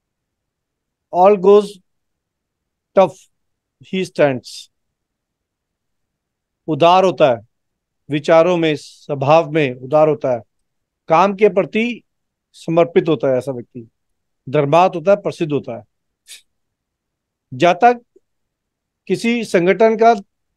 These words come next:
सफलतापूर्वक नेतृत्व करने लायक होता है, कौशल होता है उसमें। विपरीत परिश-, परिस्थितियों में भी अपने आप को संभाल पाता है और अपने को निडर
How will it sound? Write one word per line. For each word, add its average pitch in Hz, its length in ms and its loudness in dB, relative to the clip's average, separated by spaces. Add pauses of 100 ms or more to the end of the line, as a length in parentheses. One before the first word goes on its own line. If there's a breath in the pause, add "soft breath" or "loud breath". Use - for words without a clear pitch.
सफलतापूर्वक 190 840 -2
नेतृत्व 180 460 -6
करने 160 280 -2
लायक 147 180 2
होता 123 220 -8
है, 113 80 -8
कौशल 170 380 0
होता 131 200 -4
है 123 40 -4
उसमें। 117 320 -16 (800)
विपरीत 202 460 0
परिश-, 196 320 0
परिस्थितियों 196 560 0
में 202 180 0
भी 240 200 -2
अपने 185 280 -2
आप 196 80 2
को 208 80 -2
संभाल 151 380 0
पाता 175 320 0
है 220 60 2
और 208 80 -2
अपने 180 300 -8
को 196 100 -2 (280)
निडर 165 480 0